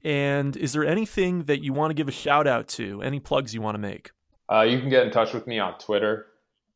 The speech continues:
Speaker 2: Uh, my Twitter handle is my first name, Molson, like the beer, M O L S O N underscore Hart, H A R T, which is my last name. And I guess I'll just shout out the, the companies, uh, I manage or run.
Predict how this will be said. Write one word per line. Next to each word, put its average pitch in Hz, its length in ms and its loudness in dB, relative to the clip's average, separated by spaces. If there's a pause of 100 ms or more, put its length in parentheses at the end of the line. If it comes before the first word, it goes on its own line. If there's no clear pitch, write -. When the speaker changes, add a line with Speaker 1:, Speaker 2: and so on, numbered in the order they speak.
Speaker 2:
Uh, - 360 -14
my 90 580 -4
Twitter 104 260 -2
handle 95 600 -4
is 92 260 -4
my 87 100 -6
first 101 280 -2
name, 98 200 -4
Molson, 101 520 0 (160)
like - 120 -12
the - 80 -6
beer, 87 460 -4
M 92 100 -8
O 90 140 -2
L 90 180 0
S 92 140 -8
O 90 120 -2
N 90 200 -6 (100)
underscore 98 640 -2
Hart, 98 380 -2
H 92 180 -6
A 92 80 -2
R 87 140 -2
T, 92 360 -8
which 95 180 -16
is 82 60 -18
my 85 120 -6
last 85 320 -4
name. 85 240 -14 (400)
And - 80 -4
I 107 60 2
guess 151 180 0
I'll 156 100 4
just 139 160 -2
shout 117 400 2
out 117 360 4 (240)
the, 85 400 -4
the 92 60 -8
companies, 90 640 -6 (720)
uh, 85 40 -8
I 82 580 -2
manage 82 420 -8
or 82 140 -8
run. 82 320 -4